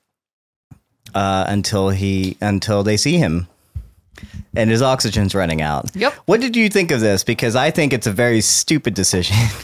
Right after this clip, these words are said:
Speaker 1: <laughs> of, of Pike's, because I, sure, um, great.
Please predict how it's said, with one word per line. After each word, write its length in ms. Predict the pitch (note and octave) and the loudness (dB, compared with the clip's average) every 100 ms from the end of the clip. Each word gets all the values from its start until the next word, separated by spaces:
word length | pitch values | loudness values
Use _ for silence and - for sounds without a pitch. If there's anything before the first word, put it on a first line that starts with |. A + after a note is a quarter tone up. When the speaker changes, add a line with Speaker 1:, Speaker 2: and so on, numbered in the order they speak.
| - - C3+ | -20 -6 -6
Speaker 1:
<laughs> 500 | - - C4 B3+ - | -6 -12 -4 -2 2
of, 360 | C#3 C3+ C3 G#2+ | 2 4 2 2
of 320 | B2+ B2+ B2 | 2 0 0
Pike's, 340 | D3+ A#2+ A2 | 0 2 0
because 400 | - A#2+ B2+ A2+ - - - - - | -2 0 2 0 -4 -12 -20 -20 -8
I, 200 | - - - _ - E3 | -4 -4 -6 _ -8 -2
sure, 680 | - G#3+ G3 A2+ G2 B2+ - - | 2 4 4 4 2 0 -4 -2
um, 540 | C3+ B2+ B2+ B2 A#2+ - _ _ _ _ _ _ - - _ _ - C3+ C#3 _ - | 2 4 4 4 2 -4 _ _ _ _ _ _ -18 -18 _ _ -10 -8 -8 _ -4
great. 420 | C#3 C#3+ D#3 - | 2 2 2 -2